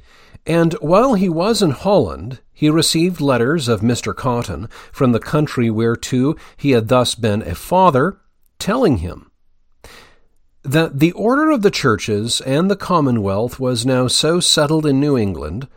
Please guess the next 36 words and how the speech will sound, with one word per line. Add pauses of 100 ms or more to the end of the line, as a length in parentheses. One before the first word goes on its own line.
(200)
by
common
consent, (540)
that (100)
it
brought
into
his
mind
the
new
heaven
and
the
new
earth (300)
wherein
dwells
righteousness. (1700)
Wherefore,
soon
after
his
return
for
London, (420)
he
shipped
himself
with
several
eminent
Christians
and
their
families